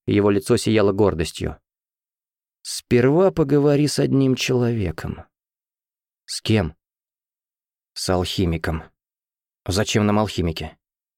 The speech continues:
«Ты когда-нибудь слышал о демонском огне?» «Нет. Но если ты хочешь поджечь им обитель дев, я за».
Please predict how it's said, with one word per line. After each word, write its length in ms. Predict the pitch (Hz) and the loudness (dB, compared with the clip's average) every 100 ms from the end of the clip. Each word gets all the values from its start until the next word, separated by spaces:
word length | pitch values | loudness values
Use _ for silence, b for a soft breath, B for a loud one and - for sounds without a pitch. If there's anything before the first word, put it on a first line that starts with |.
| _ _ _ _ _ | _ _ _ _ _
«Ты 120 | 98 | -2
когда-нибудь 600 | 92 90 90 90 87 92 | 0 0 2 0 0 -2
слышал 520 | - 120 165 - 82 - | -2 -2 -2 -2 -4 -4
о 80 | 90 | -4
демонском 800 | 80 87 80 80 80 - 82 82 | -2 -2 0 -2 -4 -4 -2 -2
огне?» 420 | 82 80 78 - _ _ _ _ _ _ _ _ - | -2 -2 -4 -8 _ _ _ _ _ _ _ _ -4
«Нет. 460 | 95 90 80 - _ _ _ _ _ - | 0 0 -2 -6 _ _ _ _ _ -2
Но 200 | 104 98 | 2 2
если 280 | 98 98 | 2 0
ты 120 | 98 98 | 0 0
хочешь 380 | - 98 - - | 0 0 -2 -2
поджечь 460 | 104 87 101 - | -2 2 0 0
им 80 | 95 | -2
обитель 380 | 95 95 98 92 | 0 0 0 0
дев, 240 | 107 98 | 0 0
я 160 | 90 87 | 0 0
за». 320 | 82 87 80 | 0 0 -2